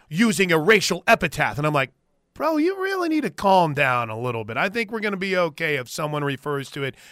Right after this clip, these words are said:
as Okie State or Okie U." I'll leave that, uh, firestorm for Steelman to deal with. I feel like Mike in Springfield's the only person upset about it. Uh, and this was pretty good.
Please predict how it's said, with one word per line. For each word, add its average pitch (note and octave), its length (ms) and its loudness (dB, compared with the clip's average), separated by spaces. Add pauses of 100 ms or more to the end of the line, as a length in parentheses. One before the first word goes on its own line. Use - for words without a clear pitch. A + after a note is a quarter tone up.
(160)
as C#3+ 260 0
Okie D3+ 320 -4
State C3 300 -4
or A#2+ 80 -4
Okie A2+ 380 -8
U." E2+ 180 -16 (800)
I'll E3 260 2
leave D3+ 240 -6
that, C3 300 -4
uh, A2+ 160 -6
firestorm G2+ 880 -10
for F2+ 480 -18
Steelman F2+ 600 -16
to - 100 -20
deal D#2+ 220 -18
with. - 340 -20 (600)
I - 60 -8
feel E3 160 -2
like C#3+ 160 0
Mike C3+ 260 -2
in A#2 60 -12
Springfield's A2 560 -10
the B2 60 -10
only A2+ 160 -10
person A2+ 360 -16
upset G2+ 360 -14
about E2 320 -16
it. - 100 -20 (540)
Uh, E3 260 8
and E3 100 4
this A#3 160 2
was F#3 120 2
pretty F3+ 240 -6
good. C#3 360 -8